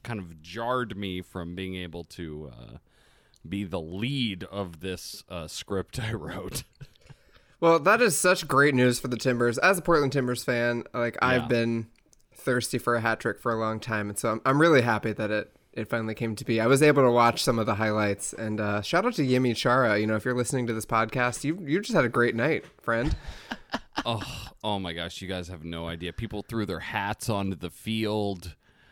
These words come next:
Speaker 1: Uh, it was the first time there were fans back at the Timbers Stadium, and a spontaneous chant of "Fuck Seattle"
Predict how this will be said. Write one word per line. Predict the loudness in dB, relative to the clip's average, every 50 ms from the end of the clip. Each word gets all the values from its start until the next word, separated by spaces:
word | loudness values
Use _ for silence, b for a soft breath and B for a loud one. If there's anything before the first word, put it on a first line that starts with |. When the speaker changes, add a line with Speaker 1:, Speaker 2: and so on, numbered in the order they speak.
| b b b b -6
Speaker 1:
Uh, | -4 -4 -4 -2
it | -4 -4
was | -4 -4 -4
the | -4 -6
first | -4 -2 -2 -2 -2 -2 -2
time | -2 0 0 0
there | 0 -2
were | -2 -4 -6
fans | -8 -6 -4 -2 0 0 0 0 0 -2 -2 -4 -4
back | -4 -4 -2 -2 -4 -6 -8 -12
at | -14 _
the | -12 -12
Timbers | -10 -8 -8 -6 -6 -6 -6 -6 -8
Stadium, | -8 -8 -4 -4 -2 -2 -4 -4 -4 -2 -2 -2 -2 -2 -4 -4 -6 -6
and | -6 -6 -4 -6 -6 -6
a | -8 -8
spontaneous | -8 -8 -8 -6 -4 -4 -4 -4 -8 -10 -10 -6 -4 -2 0 0 0 -2 -2 -4 -6
chant | -8 -6 -4 -2 -2 -2 -4 -4 -6
of | -8 -8 -8
"Fuck | -14 -12 -2 2 2 2 2 0 -8
Seattle" | -8 -6 -4 -4 -2 -2 -2 -2 -2 -2 -2 0 -2 -2 -2 -4 -10